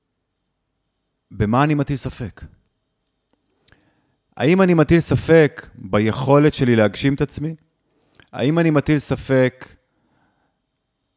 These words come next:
ב-, בקריאה הפנימית שהתעוררה בי? האם אני מטיל ספק, אה,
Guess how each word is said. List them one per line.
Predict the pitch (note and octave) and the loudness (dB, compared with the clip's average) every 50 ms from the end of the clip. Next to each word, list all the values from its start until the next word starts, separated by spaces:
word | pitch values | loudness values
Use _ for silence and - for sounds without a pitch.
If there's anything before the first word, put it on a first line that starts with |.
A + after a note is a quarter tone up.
| _ _ - F#2+ F#2 F2 | _ _ -20 -12 -6 -2
ב-, | G2+ F#2+ F#2 F#2 F#2 F#2 F#2 F#2 F#2+ - | -2 0 0 0 0 0 0 -2 -4 -4
בקריאה | G#2+ G#2+ A2+ - - A2+ A2+ A#2+ B2+ C3 | -4 -6 -6 -4 -4 0 2 4 4 4
הפנימית | B2+ - A2+ A2 G#2+ A#2 A#2+ | 4 4 2 2 2 0 0
שהתעוררה | - A2+ G2+ - G2+ F#2 F#2 F#2+ F#2 A2 C3 | -2 -4 -4 -2 0 0 0 2 2 2 0
בי? | C3+ C3 D3 D3 C#3 C3 - _ _ _ _ _ _ _ _ _ _ _ _ _ _ _ _ | 2 0 -2 -4 -4 -6 -10 _ _ _ _ _ _ _ _ _ _ _ _ _ _ _ _
האם | - G#2 A2+ C3+ D3 | -10 -6 -4 -4 -2
אני | D3 C#3+ C#3 | -2 -2 0
מטיל | C3 B2+ - C#3 B2+ | -2 -2 -2 -4 -6
ספק, | A#2+ - - - - - B2+ B2 B2 B2 A#2+ - - - - - - _ _ _ _ _ _ _ _ _ _ _ _ - | -6 -6 -8 -10 -6 -2 2 2 4 4 2 0 -4 -16 -20 -20 -20 _ _ _ _ _ _ _ _ _ _ _ _ -14
אה, | - | -12